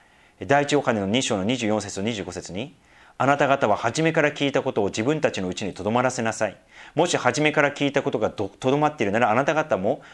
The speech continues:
御子および御父のうちに留まっているのです。留まるのです。」それがキリストご自身の私たちのお与えになった約束であって、永遠の命です。というふうに、初めに聞いたところにとどまっ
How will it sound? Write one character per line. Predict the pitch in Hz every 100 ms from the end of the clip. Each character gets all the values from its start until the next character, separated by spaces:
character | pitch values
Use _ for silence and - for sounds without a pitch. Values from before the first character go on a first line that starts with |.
| -
御 | 131
子 | 165 110
お |
よ | 107 110
び | 107
御 | 107
父 | 117 - 180
の |
う | 175
ち | 180
に | 147
留 | 104 117
ま | 131
っ | -
て |
い | 95
る |
の | 80
で | 80
す。 | - - _ _
留 | - 131
ま | 147
る | 135
の | 82
で | 85
す。」 | - _ _ - - -
そ |
れ | 147
が | 139
キ | - 139
リ |
ス | 139
ト | -
ご | 123 110
自 | 143 -
身 | 117
の | 113
私 | 98 117
た | 110
ち | 98
の | 87
お |
与 | 98 104
え |
に | 101
な |
っ | 104
た | 90
約 | 85
束 | -
で | 110
あ | 92
っ |
て、 | - 120 92
永 | 92
遠 | 101 110
の | 113
命 | 101 95
で | -
す。 | - - _ _ _ _ - -
と | 196
い |
う | 196
ふ |
う | 190
に、 | 139
初 | - 139 127 233
め | 262
に | 254 247
聞 | - 226
い |
た | 220 220 196 - - _ - _
と | - 208
こ | 247
ろ | 247
に | 247 247 -
と | - 147
ど | 151 208
ま | 208
っ | 208